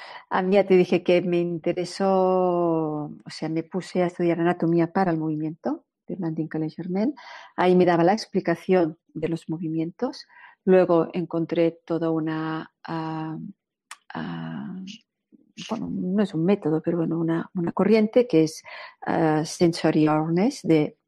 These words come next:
Sensing, se llama, de Charlotte Selber, que es como, ah, esta relación contigo misma y esta relación con los demás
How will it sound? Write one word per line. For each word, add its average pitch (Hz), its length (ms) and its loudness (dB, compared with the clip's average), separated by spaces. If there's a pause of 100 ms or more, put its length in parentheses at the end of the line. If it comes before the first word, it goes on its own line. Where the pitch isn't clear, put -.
(380)
Sensing, 208 600 -2
se - 140 -20
llama, 190 280 -4
de 190 100 -2
Charlotte - 420 -4
Selber, 175 500 2 (500)
que 190 120 4
es 175 220 0
como, 175 1040 0
ah, 175 420 -8 (720)
esta - 220 -2
relación 160 580 2 (120)
contigo 220 400 2
misma 233 480 0 (720)
y 220 140 6
esta 254 240 2
relación 185 760 0 (120)
con 269 300 0
los 170 180 -8
demás 175 360 -4